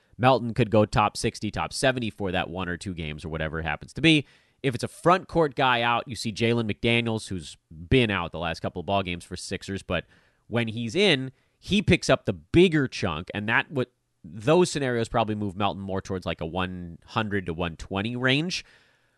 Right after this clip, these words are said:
But when you roll that all together, right now the, it's not worth it. The team is healthy enough to where it's kinda tipped the needle to the wrong side, if that makes sense. The team is healthy more than they are unhealthy right now.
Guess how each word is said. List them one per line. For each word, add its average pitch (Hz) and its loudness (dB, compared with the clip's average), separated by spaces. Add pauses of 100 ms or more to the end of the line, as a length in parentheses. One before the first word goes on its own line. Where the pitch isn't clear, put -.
(140)
But 175 0
when 202 6
you 196 4
roll 202 8
that 226 12
all 185 6
together, 151 4 (480)
right 175 6
now 180 4
the, 147 4
it's 135 0
not 151 4
worth 139 2
it. - -8 (640)
The 131 0
team 196 4
is 151 2
healthy 143 0 (680)
enough 151 6 (720)
to 170 6
where 143 6
it's - -6
kinda 175 2
tipped - 0
the 143 -6
needle 151 0
to 127 2
the 110 0
wrong 120 4
side, 98 2 (320)
if - -12
that 107 0
makes 95 -4
sense. - -8
The 92 -10
team 151 -2
is 120 0
healthy 165 4
more 147 2
than 131 0
they 117 2
are 110 2
unhealthy 117 -2
right 98 2
now. 120 2